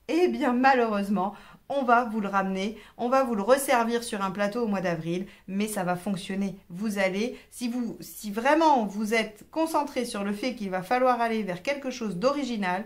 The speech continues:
ça vous permet d'ouvrir une nouvelle page de vie au niveau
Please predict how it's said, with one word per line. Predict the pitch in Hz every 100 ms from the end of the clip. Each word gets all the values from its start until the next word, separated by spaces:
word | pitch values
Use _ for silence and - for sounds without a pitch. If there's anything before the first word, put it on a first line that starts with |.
| - - _
ça | - - 233
vous | 226 208
permet | 208 180 170 175 - _
d'ouvrir | 185 208 190 196
une | 185
nouvelle | 175 170
page | 175 170
de | 170
vie | 160 180
au | 175
niveau | 160 156 185